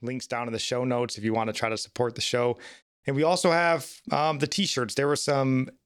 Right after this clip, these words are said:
issues with the website as far as purchasing the t-shirts. That's fixed now. So see, I'm wearing my John fourteen six, um, "Truthless times need timeless truths."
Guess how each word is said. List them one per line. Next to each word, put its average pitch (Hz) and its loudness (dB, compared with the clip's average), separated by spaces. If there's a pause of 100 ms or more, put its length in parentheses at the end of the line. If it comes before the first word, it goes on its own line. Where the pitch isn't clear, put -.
issues 180 0
with 127 -2
the 120 2
website 156 0 (400)
as 127 -4
far 127 0
as 120 0
purchasing 143 0
the 123 2
t-shirts. 165 -2
That's 127 0
fixed - -4
now. 160 2
So 123 2 (420)
see, 131 -2
I'm 131 0
wearing 131 4
my 117 4
John 123 2
fourteen 135 0
six, - -2 (540)
um, 107 -4
"Truthless 139 -4
times 135 0
need 127 0
timeless 131 0
truths." 151 -2